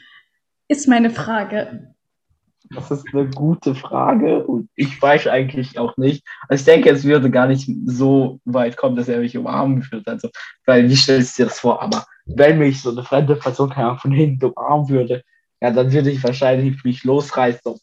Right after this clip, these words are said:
Speaker 2: "Fick dich!" Irgendwie sowas, keine Ahnung.
Speaker 1: Ja.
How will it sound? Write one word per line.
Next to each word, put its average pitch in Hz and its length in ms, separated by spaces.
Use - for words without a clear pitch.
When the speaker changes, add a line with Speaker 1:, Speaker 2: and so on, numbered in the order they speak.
Speaker 2:
"Fick 427 320
dich!" - 140
Irgendwie 165 280
sowas, 139 340
keine 127 240
Ahnung. 123 340
Speaker 1:
Ja. 247 320